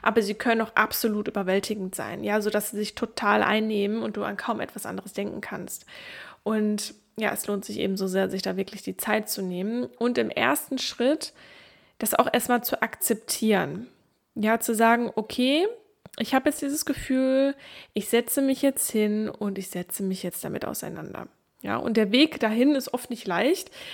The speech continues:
weil wenn wir auch so übermannt sind von den Gefühlen, wollen wir uns manchmal auch in diesem Gefühl suhlen. Ich weiß nicht, ob du das Gefühl kennst. Wenn man sich in, ähm, oder so diese Situation kennst, wenn du, ja, so ein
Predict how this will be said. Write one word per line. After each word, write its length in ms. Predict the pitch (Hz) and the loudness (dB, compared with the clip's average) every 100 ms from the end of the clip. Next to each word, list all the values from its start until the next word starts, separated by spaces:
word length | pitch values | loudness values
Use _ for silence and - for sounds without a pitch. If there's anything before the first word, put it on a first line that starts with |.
| - - | -10 2
weil 160 | 214 | 4
wenn 120 | 214 | 4
wir 160 | 262 269 | 6 4
auch 60 | - | 4
so 140 | - | 2
übermannt 500 | 226 220 196 214 285 | 2 2 2 2 2
sind 160 | 320 294 | 0 0
von 160 | 254 | 0
den 160 | 233 226 | 2 0
Gefühlen, 640 | 202 - - 277 311 320 320 - - - | -2 -4 2 4 6 4 0 -6 -10 4
wollen 220 | 233 285 | 8 8
wir 80 | 262 | 6
uns 180 | 254 | 2
manchmal 360 | 220 233 - 262 | 0 -2 2 2
auch 120 | - - | 2 2
in 200 | 269 285 | 4 6
diesem 300 | 254 247 233 | 4 2 2
Gefühl 640 | 202 - - 254 269 262 - | 0 -2 2 6 8 6 2
suhlen. 720 | 202 240 254 233 185 175 180 _ _ _ - | 4 8 10 10 8 2 -4 _ _ _ -20
Ich 100 | - | -6
weiß 200 | 185 190 | -4 -4
nicht, 80 | - | -4
ob 80 | - | -4
du 60 | |
das 180 | 190 190 | -4 -6
Gefühl 240 | 202 - 196 | -6 -4 -2
kennst. 420 | 339 466 - - - - - - | 0 0 -2 -14 -18 -20 -12 0
Wenn 160 | 285 | 4
man 220 | 370 349 | 6 4
sich 400 | 339 294 311 - - | 6 4 4 0 -4
in, 400 | 233 233 233 233 - | 0 0 0 0 0
ähm, 600 | 214 202 202 202 202 202 | 0 0 0 -2 -2 -2
oder 200 | - 208 | -2 0
so 100 | 208 | 0
diese 240 | 208 190 | -2 -2
Situation 600 | 190 202 214 202 - 302 | -2 -2 -2 -2 4 4
kennst, 460 | 320 262 247 269 - - - - - | 4 0 0 -2 -8 -16 -20 -16 -2
wenn 260 | 226 247 | 2 4
du, 480 | 247 240 240 240 240 - _ _ _ _ | 4 4 4 4 2 -2 _ _ _ _
ja, 280 | - - 214 | -10 -6 -4
so 100 | 226 | -2
ein 140 | 220 | -4